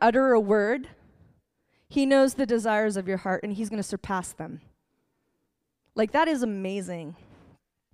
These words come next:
Thank you, Jesus. That's good news,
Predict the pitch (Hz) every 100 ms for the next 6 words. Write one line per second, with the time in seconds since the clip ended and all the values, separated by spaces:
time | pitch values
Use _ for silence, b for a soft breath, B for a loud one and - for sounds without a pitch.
0 | _ - 240 - 254 190 214 214 185 160
1 | 170 - - _ _ _ _ _ _ -
2 | 294 - 359 277 330 262 147 -